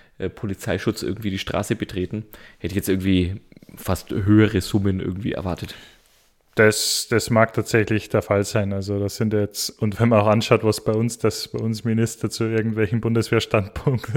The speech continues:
Speaker 2: <laughs> Standorten dann, die zufälligerweise neben dem Urlaubsort liegen, gereist sind und zufälligerweise noch ihre, ihre Kinder dabei hatten. Also das,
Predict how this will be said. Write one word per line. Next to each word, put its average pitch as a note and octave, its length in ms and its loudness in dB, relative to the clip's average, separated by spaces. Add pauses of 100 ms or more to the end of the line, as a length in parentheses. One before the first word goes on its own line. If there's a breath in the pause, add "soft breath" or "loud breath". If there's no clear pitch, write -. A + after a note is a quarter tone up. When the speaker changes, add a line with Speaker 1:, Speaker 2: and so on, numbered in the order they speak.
(140)
Speaker 2:
<laughs> D#3+ 140 4
Standorten - 800 -2
dann, A2 260 0 (300 loud breath)
die A#2+ 80 -6
zufälligerweise A2 880 2
neben A2+ 240 2
dem B2 160 2
Urlaubsort A#2 840 -2
liegen, A#2+ 220 -2
gereist A2 540 0
sind A#2 320 -2 (400 loud breath)
und - 80 -14
zufälligerweise A#2 800 0
noch A2+ 180 -2
ihre, C3 260 0
ihre B2 220 10
Kinder B2 320 0
dabei A2+ 340 4
hatten. A2+ 320 0 (380 loud breath)
Also G#2 200 2
das, - 360 -2